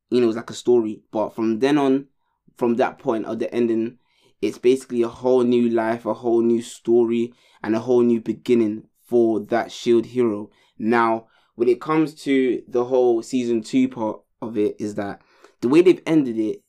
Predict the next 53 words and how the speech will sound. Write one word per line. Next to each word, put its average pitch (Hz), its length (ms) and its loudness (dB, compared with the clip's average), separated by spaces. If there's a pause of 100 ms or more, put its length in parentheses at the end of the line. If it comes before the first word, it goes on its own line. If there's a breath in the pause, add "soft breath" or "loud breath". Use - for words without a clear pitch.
the 120 80 -4
way 151 120 4
they've 170 160 0
ended 135 240 -2
season 117 380 -2
one, 117 240 -2 (320 soft breath)
you 117 120 -2
know, 127 100 2
they 143 80 2
don't 175 180 6
need 185 160 2
to 147 100 -4
make 131 160 2
another 120 220 -2
season. 117 640 -4 (320)
And 127 160 2
that's, 147 200 -2
that's 151 220 -4
for 123 160 -4
sure. 135 260 0
Like, 123 140 0
I'm, 170 300 0 (200 loud breath)
I'm 165 320 2 (320)
convinced, 127 640 0 (400)
and 117 400 0 (360)
I'm, 120 220 -4 (440)
I'm 156 220 6
so 170 260 2
convinced 127 380 -4
from 120 140 0
the 117 60 2
way 143 120 2
that 139 100 0
they 113 120 0
ended 113 280 -2
it, 110 220 -4 (420 soft breath)
like, 110 400 -6 (800)
I 131 100 4
would 139 200 4
believe 123 260 -2
that 104 100 -6
there 113 100 -2
wouldn't 117 220 0
be 120 140 -2
a 117 40 0
season 110 360 -6
two. 113 400 -4 (240)
Do 120 80 0
you - 20 2
know 120 80 2
what 113 60 0
I'm 113 80 -4
saying? 117 400 -2